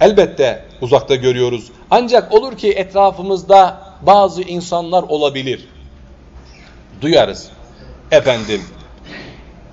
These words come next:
bazı büyücülere inanla-, inananlar olur. Bazı efendim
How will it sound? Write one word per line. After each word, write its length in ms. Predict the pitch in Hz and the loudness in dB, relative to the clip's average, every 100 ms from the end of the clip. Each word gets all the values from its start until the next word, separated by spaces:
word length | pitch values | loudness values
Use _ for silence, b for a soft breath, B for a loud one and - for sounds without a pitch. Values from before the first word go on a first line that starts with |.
| - 117 | -4 4
bazı 520 | 170 143 123 139 120 - - - - 127 | 6 6 2 -4 -4 -12 -20 -20 -14 -10
büyücülere 640 | 151 147 127 135 135 139 | -8 -4 0 2 2 0
inanla-, 440 | 135 127 127 127 127 | -2 -4 -4 -6 -6
inananlar 480 | 123 120 117 123 | -8 -6 -4 -4
olur. 260 | 117 110 104 - _ _ - - - - - - - - - - | -4 -8 -12 -16 _ _ -20 -20 -20 -20 -20 -20 -20 -20 -20 2
Bazı 360 | 156 147 123 135 | 6 6 2 -4
efendim 640 | 127 131 123 120 117 | -4 -4 -8 -8 -10